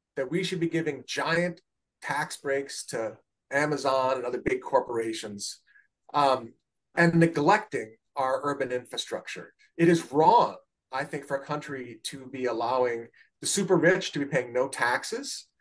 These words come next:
and yet we have grossly neglected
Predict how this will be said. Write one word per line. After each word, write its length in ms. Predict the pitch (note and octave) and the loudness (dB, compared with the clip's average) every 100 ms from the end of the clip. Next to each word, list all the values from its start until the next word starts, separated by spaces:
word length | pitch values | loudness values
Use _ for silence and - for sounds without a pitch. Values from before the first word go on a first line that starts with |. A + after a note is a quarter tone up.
| _ _ _ _ | _ _ _ _
and 140 | E3 D#3 | 2 6
yet 200 | F3 E3+ | 6 6
we 140 | D#3+ | 2
have 220 | D3 C#3 - - A2 | 2 -2 -4 -18 0
grossly 680 | C#3+ F#3 - G3 G#3 G#3+ _ _ _ _ _ _ _ _ - | 2 2 0 -4 -6 -10 _ _ _ _ _ _ _ _ -10
neglected 720 | C#3+ C#3 C3+ C#3 - F3+ | -8 0 2 2 0 -6